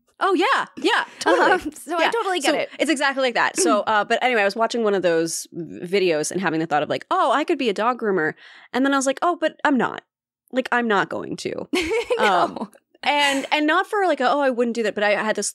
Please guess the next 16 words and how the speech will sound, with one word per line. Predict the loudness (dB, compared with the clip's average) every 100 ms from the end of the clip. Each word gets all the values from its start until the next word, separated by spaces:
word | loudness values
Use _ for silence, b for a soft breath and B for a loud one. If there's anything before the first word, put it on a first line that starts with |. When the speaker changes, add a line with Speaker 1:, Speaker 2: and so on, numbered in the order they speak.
| -6
Speaker 1:
this | -6 -6 -10
realization | -4 -2 2 0 0 -2
of, | -2 -2 -2 -6 -8
um, | -4 -2 -4 -8 -12 _ _
I | -2 -2
probably, | 0 -2 0 0 -2 -4 -4
at | -2
this | -2 0
point | 0
in |
my | 0
life, | 0 -4 -6
couldn't | -2 0 2 0
do | -2 -2
it | -2 -2
because | -4 -2 -2 -2